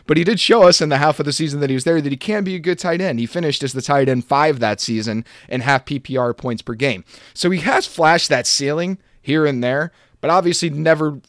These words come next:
long enough to put it together for an entire campaign. So is this a guy you're just completely hands off of no matter what? 'Cause we talked about him a little bit prior to this, and it seemed like I was more pro and you were definitely more against. I'm fine with rostering O J Howard because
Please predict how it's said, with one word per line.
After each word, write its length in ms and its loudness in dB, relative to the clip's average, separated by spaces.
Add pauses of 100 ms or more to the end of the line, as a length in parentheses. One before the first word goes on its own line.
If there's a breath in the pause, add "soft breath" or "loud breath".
long 240 2
enough 200 -2
to 80 -6
put 160 -4
it 60 -8
together 300 0
for 180 -4
an 100 -4
entire 400 -4
campaign. 580 -10
So 240 -10 (200 loud breath)
is 140 -2
this 140 2
a 40 -2
guy 180 8
you're 140 6
just 140 -4
completely 380 0
hands 300 -4
off 200 2
of 100 -4
no 100 -4
matter 240 0
what? 220 2
'Cause 140 -8
we 80 -4
talked 260 0
about 220 4
him 80 0
a 60 0
little 240 4
bit 320 4 (140)
prior 340 4
to 80 4
this, 240 4
and 80 0
it 60 -4
seemed 200 0
like 140 2
I 120 4
was 160 -2
more 180 -2
pro 400 2
and 220 -2
you 100 0
were 80 0
definitely 400 -2
more 200 -2
against. 460 -6 (300 loud breath)
I'm 200 4
fine 380 -2
with 160 -2
rostering 560 -2
O 140 2
J 180 2
Howard 400 0 (440 soft breath)
because 600 -2